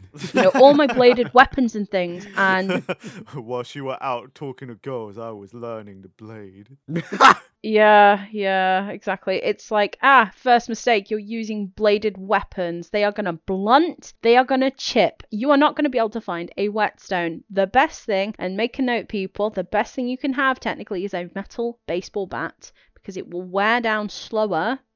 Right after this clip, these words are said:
Speaker 2: and it's silent and it's quick, but your main and best weapon is just being smart and thinking ahead.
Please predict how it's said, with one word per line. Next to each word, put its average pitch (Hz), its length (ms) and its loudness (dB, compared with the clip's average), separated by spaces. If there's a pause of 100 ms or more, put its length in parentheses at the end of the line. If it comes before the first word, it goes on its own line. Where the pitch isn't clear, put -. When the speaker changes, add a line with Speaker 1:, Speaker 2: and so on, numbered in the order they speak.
Speaker 2:
and 185 400 -2 (180)
it's - 260 -6
silent 226 560 -2
and 185 120 -8
it's - 220 -16
quick, - 680 -2 (140)
but - 500 -2 (220)
your 214 160 0
main 208 420 -2
and 196 220 -8
best - 240 -6
weapon 175 280 -12
is 180 180 -10
just - 240 -12
being 180 240 -10
smart 202 580 -6 (240)
and 196 100 -10
thinking 185 600 -10 (100)
ahead. 156 560 -8